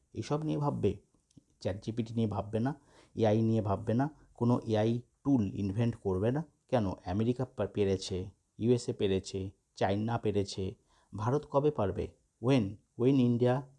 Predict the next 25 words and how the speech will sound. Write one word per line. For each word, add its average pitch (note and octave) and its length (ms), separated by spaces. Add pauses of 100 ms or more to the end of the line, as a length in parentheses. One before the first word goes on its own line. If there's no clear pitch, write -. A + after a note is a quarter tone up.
will A#2 260 (320)
build A2+ 320 (600)
an A#2 260 (120)
chat B2+ 220
G C3 100
P C3+ 120
T B2+ 80 (320)
like G#2+ 180 (460)
applications। C3 640 (480)
তো B2+ 100
দেখুন, C#3+ 460 (140)
এটা B2 320
কিন্তু B2+ 280
খুব A#2+ 220
বড়সড় A#2 640 (220)
একটা G2+ 360
নিউজ। G2 520 (640)
বড়সড় A2+ 480
মানে A2 280 (120)
এআই A#2 540 (560)
এখন A#2 300
কিন্তু A#2 540 (200)
পৃথিবীর A2 300
সবথেকে - 640 (580)
বড় A#2 360